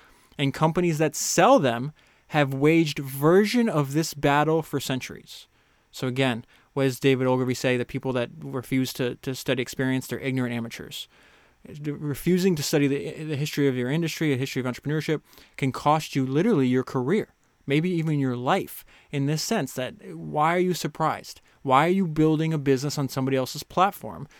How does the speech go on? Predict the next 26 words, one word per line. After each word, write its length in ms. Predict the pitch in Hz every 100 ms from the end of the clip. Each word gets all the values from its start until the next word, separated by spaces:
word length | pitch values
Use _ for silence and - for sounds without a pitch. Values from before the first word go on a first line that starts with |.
| - _ _ _
That's 200 | 143 -
fine 260 | 202 269
if 100 | 226
you're 80 | 180
gonna 140 | 165
do 100 | 156
that, 140 | 202 165
but 80 | 143
you 60 |
have 100 | 160
to 40 | 156
go, 200 | 156 156
going 180 | 156
in, 160 | 175 214
overnight, 580 | 165 170 185 151 165 156
they 100 | 143
can 100 | 139
steal 300 | - - 147
your 80 | 139
business 260 | 131 123
for 160 | - 71
you. 120 | 76 - _
So 160 | - 147
why 380 | 147 170 190
your, 240 | 196 170 147 156
your, 160 | 170